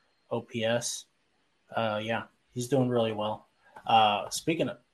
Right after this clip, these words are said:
um, yeah, I mean, DeYoung, DeYoung, I'm ready to just give up on. Uh, I said it at the beginning of the season. He wasn't,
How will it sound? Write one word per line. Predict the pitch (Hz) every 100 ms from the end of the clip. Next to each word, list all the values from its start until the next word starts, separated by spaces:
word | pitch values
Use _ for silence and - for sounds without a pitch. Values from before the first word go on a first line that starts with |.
| -
um, | 120 117 110 107 - _ _ _ _ _ _
yeah, | 127 117 113
I | 135
mean, | 143 139 131 - _ - _ _ - - - -
DeYoung, | 131 127 131 131 127 131 _ _ _ _ _ _ _ _
DeYoung, | 143 151 143 127
I'm | 120
ready | 113 110
to | 107
just | 104 104 - -
give | 104
up | 104 101 - _ -
on. | - 107 - _ _ -
Uh, | 107 104 104 - _ _ _ _ _ _ - - _ -
I | 117
said | - 131
it | 123
at | 120 117
the |
beginning | - 120 120 117
of | 113
the |
season. | - 131 117 117 113 117 _ _ _ _ _ _ _
He | 123 127
wasn't, | 113 117 117 117